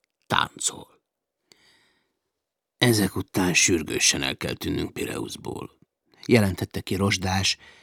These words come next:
miután mindannyian együtt ültek. A fiatalember rémülten nézte három marcona barátját, a négy döglött patkányhoz címzett étterem és kávéházban, ahol az úri közönség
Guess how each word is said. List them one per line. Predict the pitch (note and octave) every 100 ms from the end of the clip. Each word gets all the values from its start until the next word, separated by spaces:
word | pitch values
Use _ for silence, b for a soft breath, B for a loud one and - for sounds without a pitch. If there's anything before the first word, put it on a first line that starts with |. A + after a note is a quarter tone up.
| b
miután | C3+ A#2 C3 B2
mindannyian | A#2+ A2 G2+ F#2 F2+
együtt | F2+ F2 -
ültek. | E2 E2 - - - _ _ _ _ _ _ _
A | A2+
fiatalember | - G3 G3+ D#3 C#3+ A#2+ A#2 A2+
rémülten | C3 B2 A2 G2 G2+
nézte | G2+ G#2 - G2+
három | G2 G#2 G2 F#2+
marcona | G2+ G2 - F#2+ F2+
barátját, | E2 F2+ F2 - - F2+ F2 - B B B
a | B G2+
négy | A2 A#2+ A#2 A#2
döglött | A2+ A2 A2+ -
patkányhoz | - G#2 - G#2+ G2+ F2+ F#2+
címzett | - G2 F#2 F#2+ -
étterem | G#2 - - G2+ G2
és | F#2
kávéházban, | - G#2+ G#2 G#2+ F#2+ G2 G2+ A2+ G#2
ahol | F2+ F2+
az | F2
úri | G2 G#2 G2+
közönség | - E2+ F2+ D#2+ -